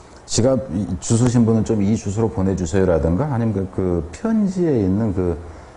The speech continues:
다른 주소가 되는 거죠. 그러니까 회신자 주소가 되네요. 여기서는 회신 주소만 볼 수 있었다 하는 거죠. 근데 여기서는 지금 이거를 내가 지금 왜 대을 표시를 했냐면 이게 관계대명사로 여기 있던 것이 앞으로 나간 거죠. 생략 가능하죠.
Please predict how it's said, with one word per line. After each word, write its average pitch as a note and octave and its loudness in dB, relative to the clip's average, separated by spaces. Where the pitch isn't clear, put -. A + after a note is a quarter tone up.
다른 G2+ -2
주소가 F3+ 0
되는 D2+ 0
거죠. D2+ -2
그러니까 E2 -4
회신자 C#3 -2
주소가 G2 -2
되네요. E2+ 0
여기서는 C#2+ -2
회신 F#2+ -2
주소만 - -6
볼 F2 -2
수 F2+ 0
있었다 D#2 0
하는 E2 -4
거죠. C2+ -6
근데 B2 2
여기서는 C3+ 2
지금 A#2+ 2
이거를 G#2 4
내가 F2 2
지금 D2+ 0
왜 G#2 2
대을 F2+ 0
표시를 A#2 0
했냐면 A2 2
이게 G2 2
관계대명사로 G2 2
여기 F2 4
있던 F#2+ 0
것이 F2+ 0
앞으로 D2+ -2
나간 F2 0
거죠. D2 -2
생략 A#2+ 0
가능하죠. F2 -2